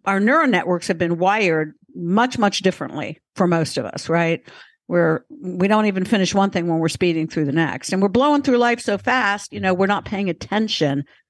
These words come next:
even to what we're paying attention to. So I think,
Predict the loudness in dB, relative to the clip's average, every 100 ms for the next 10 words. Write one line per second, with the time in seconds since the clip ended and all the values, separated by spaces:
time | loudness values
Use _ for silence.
0 | _ _ _ -2 2 2 2 2 2 2
1 | 0 0 0 -2 -4 -2 -4 0 2 2
2 | -2 -8 -20 -20 -16 -2 0 0 -2 0
3 | 0 -2